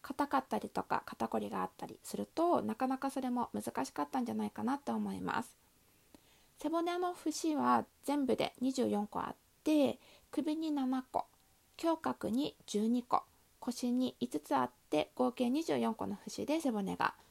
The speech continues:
構成されてるんですね。背骨の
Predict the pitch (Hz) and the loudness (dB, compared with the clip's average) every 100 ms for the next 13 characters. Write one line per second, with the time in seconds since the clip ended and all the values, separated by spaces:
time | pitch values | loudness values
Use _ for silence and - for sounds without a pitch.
0 | _ - 202 196 190 190 185 185 - - | _ -8 -4 -4 -4 -6 -4 -4 -4 -8
1 | 196 - 277 349 _ _ _ - - - | -8 -2 -2 -4 _ _ _ -20 -20 -20
2 | _ _ _ _ - - 294 302 311 311 | _ _ _ _ -10 0 2 2 0 -2
3 | 359 381 | 2 2